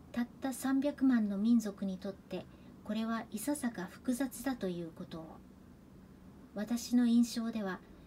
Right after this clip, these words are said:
言語問題におけるノルウェー的な美しい寛容にもかかわらず、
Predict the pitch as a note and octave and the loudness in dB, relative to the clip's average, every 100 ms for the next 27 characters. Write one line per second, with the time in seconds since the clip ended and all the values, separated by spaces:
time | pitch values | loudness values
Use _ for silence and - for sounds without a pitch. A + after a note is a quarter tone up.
0 | - - B3 C#4 C#4 C4+ C#4 A#3+ A3+ G#3+ | -10 0 4 4 4 4 4 4 2 0
1 | G#3+ G#3+ - G3+ F#3+ - - - G3+ A3 | 0 -4 -4 -4 -4 -8 -20 -6 0 2
2 | C4+ C#4 C#4 B3+ B3 B3+ B3 A#3 - A3+ | 2 2 2 -2 0 4 4 4 -2 -6
3 | - D4 C#4+ D4 B3 - G#3+ A3+ A3+ A#3+ | -4 -4 -2 0 -2 -2 -2 2 4 4
4 | A#3+ A#3+ G3+ F#3+ F#3 F#3+ F#3 F#3 F#3+ - | 6 6 4 0 -10 -8 -4 -4 -6 -8